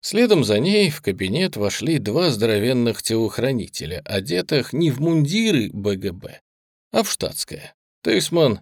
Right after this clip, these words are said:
готов был побиться об заклад, что их отобрали для этой должности благодаря не столько уму, сколько комплекции. Однако своё дело,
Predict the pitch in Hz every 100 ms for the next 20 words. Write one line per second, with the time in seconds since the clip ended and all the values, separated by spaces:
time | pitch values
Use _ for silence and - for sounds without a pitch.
0 | _ - 107 107 165 165 123 143 123 113
1 | 113 151 147 - 139 117 107 127 - 135
2 | 180 160 98 - - - - 85 101 123
3 | - 92 95 95 120 120 110 98 98 104
4 | 101 95 - 71 - 117 - 113 101 107
5 | 104 117 147 117 113 - - 233 196 185
6 | 208 233 247 156 _ _ _ - - -
7 | - 139 113 104 117 143 - - - -
8 | - _ 104 104 202 196 147 - 113 113
9 | 104 175 220 143 95